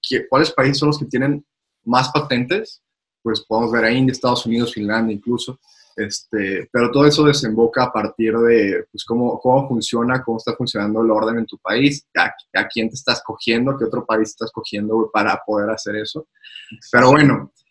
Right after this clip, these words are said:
eh, un gran ejemplo de esto es, eh, los animales salvajes en China. Por ejemplo, mu-, muchas de las veces las personas recurren a comer animales salvajes porque no tienen la lana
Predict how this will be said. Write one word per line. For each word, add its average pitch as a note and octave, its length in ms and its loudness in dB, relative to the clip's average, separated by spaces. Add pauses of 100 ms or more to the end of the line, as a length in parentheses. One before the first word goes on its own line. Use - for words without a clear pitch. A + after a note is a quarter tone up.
(120)
eh, C3 460 4 (100)
un E3 140 10
gran F#3 180 6
ejemplo D#3+ 340 6
de C#3+ 140 8
esto E3 480 4 (100)
es, C3 720 2 (380)
eh, C3 180 2
los A#2 180 0
animales B2 360 4
salvajes B2 380 0
en G#2+ 100 -4
China. A#2+ 420 -2 (200)
Por G2+ 160 -6
ejemplo, A2+ 340 -2
mu-, A#2 240 -2
muchas D3 440 4
de B2+ 160 2
las A#2+ 200 0
veces C#3+ 220 4
las C#3+ 200 0
personas C#3 360 2
recurren D3+ 680 4
a A#2+ 120 -4
comer A2+ 260 0
animales A#2+ 400 0
salvajes C#3 720 0 (240)
porque A2+ 240 -4
no A2+ 160 0
tienen A#2+ 500 0
la G#2 80 0
lana A#2+ 420 2